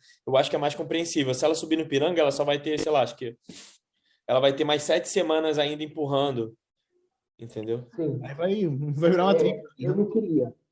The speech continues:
Speaker 2: sendo sincero. Eu queria que ela pegasse alguma agora de seguida. Porque como ela ganhou, eu queria que ela subisse em outro agora pra ela ser vista de novo, tá ligado? E ter
Speaker 3: Uhum.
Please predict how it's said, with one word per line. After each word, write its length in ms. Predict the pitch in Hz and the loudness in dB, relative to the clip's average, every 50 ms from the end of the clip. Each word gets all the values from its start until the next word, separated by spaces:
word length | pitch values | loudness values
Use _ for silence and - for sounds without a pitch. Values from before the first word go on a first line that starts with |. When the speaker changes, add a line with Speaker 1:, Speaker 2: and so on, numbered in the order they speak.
| _ _ _ - | _ _ _ -10
Speaker 2:
sendo 160 | 151 147 143 - | -10 -10 -10 -14
sincero. 420 | - 151 147 - 147 135 - - - | -16 -16 -10 -4 -2 -2 -2 0 0
Eu 100 | - - | 0 0
queria 180 | 381 190 190 | 2 0 0
que 80 | - 214 | 2 2
ela 80 | - - | 2 2
pegasse 420 | - - 160 156 170 - - - | 4 4 4 6 4 2 2 2
alguma 360 | - 320 311 - 170 185 190 | 2 2 2 -2 -2 0 0
agora 480 | 165 - 147 - - 156 156 170 - 170 - | 0 2 4 6 6 6 4 4 0 -4 -4
de 80 | - | -10
seguida. 460 | - 196 170 151 139 127 123 113 220 - _ _ _ _ _ _ _ _ _ _ _ _ _ | -20 -20 -20 -8 -8 -8 -6 -6 -10 -10 _ _ _ _ _ _ _ _ _ _ _ _ _
Porque 300 | 147 143 135 - - 147 147 143 147 143 139 131 127 127 - - _ | -8 -6 -6 2 4 4 4 6 4 4 2 0 -2 -6 -10 -16 _
como 320 | - - 190 196 208 220 220 | -6 0 0 2 4 4 6
ela 120 | 214 202 | 6 6
ganhou, 680 | 175 151 160 147 127 131 147 175 190 180 - - - - _ _ _ _ _ _ _ _ _ _ _ - | 6 6 4 4 4 4 4 4 4 2 0 -6 -12 -18 _ _ _ _ _ _ _ _ _ _ _ -10
eu 100 | 143 135 | -10 -6
queria 240 | - - 120 131 | -4 0 0 2
que 60 | 131 180 | 2 2
ela 100 | 160 156 | 0 0
subisse 380 | 160 160 151 165 165 - - | 0 -2 -2 -2 -2 -2 -2
em 80 | 180 165 | 0 2
outro 340 | 156 160 180 208 208 - 180 | 4 4 4 4 4 2 2
agora 220 | 151 156 160 196 | 4 4 4 4
pra 100 | - 202 185 | 2 2 0
ela 60 | 180 | 0
ser 180 | - - 190 170 | 2 0 -2 -2
vista 220 | 165 165 - - | -2 -6 -8 -8
de 120 | 170 156 196 | -8 -8 -6
novo, 300 | 185 190 196 190 - 127 | -2 0 0 0 0 -4
tá 100 | - - 120 | -10 -10 -12
ligado? 380 | 110 104 123 117 - - - _ _ _ _ _ _ _ _ _ _ - | 0 4 4 4 4 2 -4 _ _ _ _ _ _ _ _ _ _ -10
E 80 | 131 | -8
ter 240 | 127 127 185 - 123 | 4 4 4 4 4
Speaker 3:
Uhum. 80 | 117 | -2